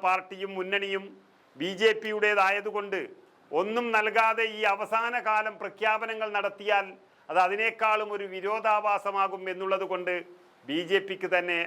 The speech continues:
അത് വ്യക്തമായി അറിയാം. ഏതായാലും ഇരുന്നൂറ്റി നാൽപത്തിമൂന്ന് സീറ്റുകളുള്ള ബീഹാർ നിയമസഭയിലേക്ക് രണ്ടു ഘട്ടമായിട്ടാണ് തെരഞ്ഞെടുപ്പ് നടക്കുന്നത്. ആദ്യഘട്ടം മറ്റന്നാളും രണ്ടാം ഘട്ടം പതിനൊന്നാം തീയതിയുമാണ്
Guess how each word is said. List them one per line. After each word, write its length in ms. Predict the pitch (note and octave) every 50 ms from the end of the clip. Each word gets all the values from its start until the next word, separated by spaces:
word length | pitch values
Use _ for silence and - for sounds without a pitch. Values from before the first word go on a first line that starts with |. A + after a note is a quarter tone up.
| E3+ - C3
അത് 100 | D3 D#3 D3+
വ്യക്തമായി 480 | D#3+ D#3 D#3+ - F3+ F3 F3 E3+ E3+ E3+ D#3+
അറിയാം. 240 | D3+ D#3 D#3 C3+ - - - _ _ _ _ _ _ - B2+ C#3+
ഏതായാലും 440 | D#3+ F3 F3+ F#3 F#3 F#3 F#3 F3+ F#3 F#3 - - - C#3+
ഇരുന്നൂറ്റി 400 | D3+ E3+ E3+ F#3 G3 F#3+ F#3+ F#3+ F#3 F#3
നാൽപത്തിമൂന്ന് 640 | F3+ F#3 F#3 - G3+ - - G3 F3+ F#3+ F#3+ F#3 F3+ -
സീറ്റുകളുള്ള 600 | F3+ F3 D3+ - G3 F#3 G3+ F#3+ F#3+ F#3 F#3 F#3 F3+ F3+ F3+ - - - - _ _ - C3
ബീഹാർ 320 | E3 E3+ D3+ G3+ G#3 G#3 G3 G3
നിയമസഭയിലേക്ക് 840 | G3 G3 G3 G3 F#3+ F#3+ F#3 F#3+ F#3+ F#3+ F#3 F#3+ F#3 F#3 F#3 F3+ C3+ - - - - - _ _ - C3+
രണ്ടു 260 | D3+ E3 F#3 F#3 G#3 G3 F3+
ഘട്ടമായിട്ടാണ് 720 | F#3 F#3 - G#3 G3 G3 F#3+ F#3+ G3 F#3 F#3+ G3 F#3 F#3 F#3 F3+ -
തെരഞ്ഞെടുപ്പ് 460 | F3+ F#3 G3 G#3 A3 G#3+ G3+ - G3 F3+
നടക്കുന്നത്. 440 | F3 D#3+ D3 - C#3+ C3 B2+ G2+ F#2 - - _ _ _ _ _ - C3 D#3
ആദ്യഘട്ടം 520 | F3+ F3 G3+ G3+ G3 F#3+ G3 G3 G#3 G#3 G#3+ G#3 - - _ _ _ _ _ -
മറ്റന്നാളും 720 | D3 D#3+ F3 F3 A#3 - A3+ A3 A3 G#3+ G#3 G#3 G#3+ G#3+ G#3 - _ _ C3+ D#3+
രണ്ടാം 340 | F3 G3 G#3 A#3 A#3 A3+ A#3 G#3+
ഘട്ടം 240 | A3 G#3+ - G#3+ G3 G3 -
പതിനൊന്നാം 460 | F#3+ F#3 G3 A3 A#3 A#3 A#3 A#3 A3+ G#3+ -
തീയതിയുമാണ് 640 | G3 G3+ G3+ G3+ F#3+ G3 F#3+ F#3 F#3 F3+ E3+ E3 D#3+